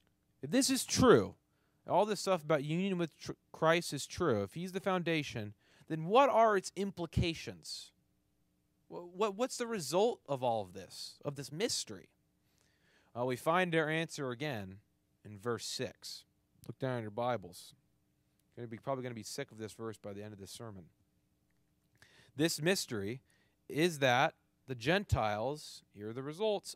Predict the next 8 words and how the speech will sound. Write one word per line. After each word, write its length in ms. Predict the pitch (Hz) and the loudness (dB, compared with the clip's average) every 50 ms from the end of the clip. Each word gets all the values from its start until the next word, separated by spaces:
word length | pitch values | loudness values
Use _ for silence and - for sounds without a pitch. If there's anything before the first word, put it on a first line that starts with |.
| _ - | _ -2
are 320 | 123 131 131 131 131 127 | 2 4 4 4 4 2
fellow 540 | 120 - _ - 165 165 175 185 196 202 202 | 0 -6 _ 0 2 4 4 6 6 4 4
heirs, 640 | - - 147 147 147 151 165 190 214 - - - - _ _ _ _ _ _ _ _ _ _ _ - | 2 2 0 0 2 2 0 0 -4 -6 -12 -20 -20 _ _ _ _ _ _ _ _ _ _ _ -12
members 420 | 117 123 139 156 165 156 156 139 | -6 -4 -4 -2 -2 -4 -4 -4
of 100 | 151 139 | -6 -8
the 80 | 123 120 | -8 -8
same 360 | - - - 151 151 165 165 | -6 -6 -4 -4 -4 -4 -2
body, 460 | 147 131 123 120 120 120 120 113 120 | 0 2 2 2 2 0 -2 -6 -8